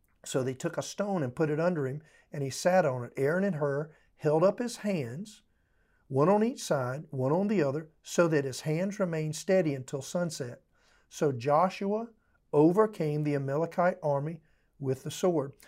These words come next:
So how did Joshua and the army of Israel overcome the powerful army of the Amalekites?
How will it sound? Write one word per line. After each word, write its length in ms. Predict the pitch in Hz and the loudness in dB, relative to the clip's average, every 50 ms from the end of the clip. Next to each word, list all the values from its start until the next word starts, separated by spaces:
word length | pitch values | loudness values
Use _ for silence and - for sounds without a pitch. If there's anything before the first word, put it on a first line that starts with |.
| _ _ _ | _ _ _
So 220 | - - - 170 151 | -12 -6 -4 -4 -4
how 280 | 110 113 175 190 220 | -2 -2 0 0 2
did 260 | 240 240 175 131 113 | 2 0 -2 -4 -6
Joshua 800 | 107 131 147 151 165 190 190 - - 147 123 113 113 113 139 170 _ - | -4 0 0 2 2 0 -2 -4 -6 -10 -10 -10 -10 -12 -14 -14 _ -6
and 120 | 160 139 127 | -4 -4 -4
the 80 | 120 | -4
army 400 | - 147 143 156 170 185 196 185 | -4 0 2 2 2 2 2 2
of 140 | 160 147 135 | 0 0 -2
Israel 520 | 165 160 170 165 151 139 135 127 113 - - - | -2 0 0 0 0 -2 -6 -8 -8 -10 -6 0
overcome 800 | 139 143 165 180 180 220 202 202 - - 147 143 139 139 143 | 2 4 4 4 4 2 0 0 -2 -6 -4 -4 -4 -6 -6
the 100 | 135 151 | -8 -12
powerful 580 | - - - - 156 151 165 165 160 - 175 160 | -14 -12 -8 -6 -4 -2 -2 -4 -4 -4 -4 -2
army 320 | 143 143 139 139 143 139 | -2 -2 -4 -4 -6 -6
of 140 | 135 135 139 | -8 -6 -6
the 60 | 143 | -6
Amalekites? 720 | 147 151 170 185 196 180 - - 110 117 - - - - | -4 -4 -4 -4 -6 -8 -8 -10 -12 -12 -12 -18 -20 -20